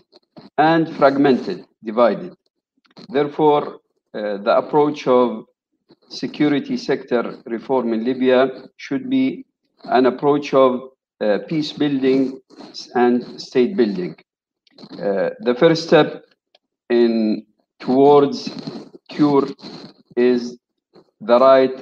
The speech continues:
analyzing of the illness. Uh, we have to, uh,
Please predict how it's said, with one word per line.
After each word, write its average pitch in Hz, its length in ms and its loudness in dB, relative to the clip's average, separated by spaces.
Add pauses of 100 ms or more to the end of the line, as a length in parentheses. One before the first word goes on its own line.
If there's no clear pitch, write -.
analyzing 123 880 2 (120)
of 107 200 -6
the 120 160 -4
illness. 101 760 -6 (120)
Uh, 90 380 -12
we 120 180 -2
have 131 340 4
to, 117 340 -2 (600)
uh, 101 160 2